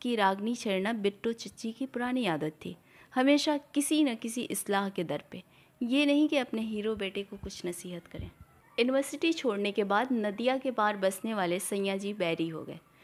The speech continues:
निज़ाम कोहना के ख़िलाफ़ ऐलान जंग कर दिया। इस गरज से एक पन्द्रह रोज़ा रिसाला निकालने का इरादा किया।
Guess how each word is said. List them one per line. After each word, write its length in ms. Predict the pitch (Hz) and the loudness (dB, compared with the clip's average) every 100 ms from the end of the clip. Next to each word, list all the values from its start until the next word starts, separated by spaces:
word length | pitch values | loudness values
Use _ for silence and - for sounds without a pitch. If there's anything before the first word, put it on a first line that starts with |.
| - - | -16 -6
निज़ाम 420 | 226 240 254 277 | 0 4 6 4
कोहना 420 | 277 254 247 269 294 | 0 -2 0 0 0
के 180 | 247 | -2
ख़िलाफ़ 600 | 254 214 196 202 - - 190 | -2 4 6 6 2 -4 0
ऐलान 400 | 185 180 190 185 | 2 0 -2 -4
जंग 260 | 180 180 | -2 -2
कर 160 | 175 135 | -4 -10
दिया। 260 | - 151 - _ - - - | -12 -14 -16 _ -20 -18 -2
इस 180 | 294 302 269 | 0 0 0
गरज 320 | 226 220 254 | 2 2 0
से 200 | - 202 | 0 0
एक 380 | - 202 208 - | 2 0 0 -2
पन्द्रह 320 | 208 202 208 202 | -2 0 0 0
रोज़ा 320 | 196 196 214 | 0 0 -2
रिसाला 440 | 208 202 180 190 | -2 0 0 2
निकालने 440 | 190 190 180 180 185 | -2 0 0 0 -2
का 120 | 190 | -4
इरादा 380 | 185 180 185 226 | 0 0 0 -2
किया। 240 | 233 | -6